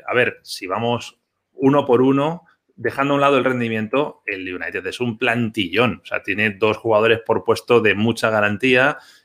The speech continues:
y, y, bueno, yo creo que la gran duda la podemos tener todos, yo creo que en Solskjaer, ¿no? Pero, pero lo que es la, el equipo en sí, la plantilla, ya lo querrían muchos jugadores de estos, muchos equipos de Europa, ¿no?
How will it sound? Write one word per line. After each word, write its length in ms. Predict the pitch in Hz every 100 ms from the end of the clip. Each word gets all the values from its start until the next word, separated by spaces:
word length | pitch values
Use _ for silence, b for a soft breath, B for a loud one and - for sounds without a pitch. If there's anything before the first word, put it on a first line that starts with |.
| -
y, 320 | 101 92 90
y, 60 | 90
bueno, 220 | 98 117
yo 100 | 104
creo 140 | 113
que 80 | 120
la 100 | 113
gran 220 | 107 113
duda 180 | 123 131
la 100 | 127
podemos 220 | 123 123
tener 180 | 120 123
todos, 220 | 123 135
yo 80 | 131
creo 160 | 113 135
que 60 |
en 60 | 127
Solskjaer, 460 | - 117 - 113 87
¿no? 140 | 113
Pero, 280 | 110 92 -
pero 160 | 101 90
lo 100 | 90
que 120 | 113
es 100 | 135
la, 280 | 135 127 127
el 100 | 98
equipo 320 | 95 156 156
en 80 | 147
sí, 200 | - 160
la 120 | 139
plantilla, 640 | 101 95 92 120 143 190 202 - B _
ya 160 | 110
lo 100 | 117
querrían 460 | 127 127 127 113 110
muchos 340 | 117 127 120
jugadores 440 | - 110 113 117 113
de 80 | 117
estos, 340 | - 113 - 123
muchos 320 | 127 131 113
equipos 340 | 110 110 101
de 60 | 95
Europa, 260 | 117 - 98
¿no? 140 | 135